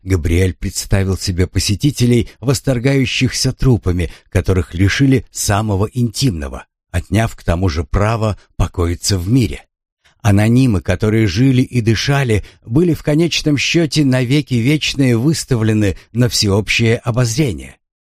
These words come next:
Голые, освежеванные, нарезанные на куски.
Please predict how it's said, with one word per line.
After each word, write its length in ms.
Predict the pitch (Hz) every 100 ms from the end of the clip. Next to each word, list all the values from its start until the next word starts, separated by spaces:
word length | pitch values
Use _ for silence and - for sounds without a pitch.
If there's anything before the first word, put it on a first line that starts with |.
| _ -
Голые, 680 | 101 131 147 104 67 67 - _ -
освежеванные, 1040 | - - 101 80 127 92 73 67 64 - _ - -
нарезанные 800 | 113 120 139 110 123 127 123 120
на 140 | 117
куски. 500 | 107 131 - - 82